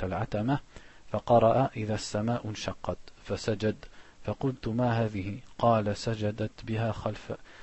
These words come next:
سج-، سجد-، س-، سجدت بها خلف أبي القاسم صلى الله عليه وسلم،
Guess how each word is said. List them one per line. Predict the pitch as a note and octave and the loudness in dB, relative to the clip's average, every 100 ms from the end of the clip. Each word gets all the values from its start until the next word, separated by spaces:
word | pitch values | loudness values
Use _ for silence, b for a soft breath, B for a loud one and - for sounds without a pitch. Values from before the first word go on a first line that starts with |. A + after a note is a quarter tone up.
| B | B
سج-، | - A2 - | -2 -2 -4
سجد-، | - A#2+ A#2+ A#2+ - C#3+ | -4 -2 0 -2 -4 -14
س-، | - - - - - - - - | -12 -10 -10 -14 -18 -16 -16 -8
سجدت | - G#2 B2+ - - | -6 -2 -2 -2 -8
بها | A2 A#2 A2 G2+ | -6 -2 -2 -2
خلف | G#2 A2+ - | -2 -2 -2
أبي | - G2 | -4 -4
القاسم | F#2+ - A2 G#2 C#3 E3 - | -6 -2 -2 -2 -6 -8 -8
صلى | - F#2+ | -8 -6
الله | F#2 F#2+ | -4 -4
عليه | F2+ F2+ | -4 -6
وسلم، | - G#2+ B2 | -6 -4 -2